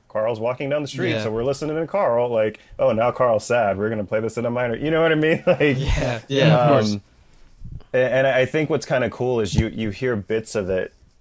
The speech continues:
Speaker 1: during this whole scene, especially during the kiss, without it being so,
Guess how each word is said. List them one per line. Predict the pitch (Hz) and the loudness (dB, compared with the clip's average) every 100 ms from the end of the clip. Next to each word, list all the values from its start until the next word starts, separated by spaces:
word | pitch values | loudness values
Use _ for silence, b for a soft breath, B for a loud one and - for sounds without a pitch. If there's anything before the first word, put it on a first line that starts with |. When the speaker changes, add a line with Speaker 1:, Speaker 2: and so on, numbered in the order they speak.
| _ _ - | _ _ -6
Speaker 1:
during | 104 104 101 98 | -2 -2 -2 -4
this | 95 - | -8 -6
whole | 104 98 | -6 -6
scene, | - 104 98 | -8 -10 -10
especially | 98 - 101 - | -10 -8 -8 -6
during | 95 92 92 | -10 -10 -12
the | |
kiss, | 92 185 151 | -8 -6 -4
without | - 107 110 104 | -6 -4 -2 -2
it | 101 | -2
being | 92 98 95 | -4 -8 -10
so, | - 95 92 90 90 | -8 -6 -6 -6 -12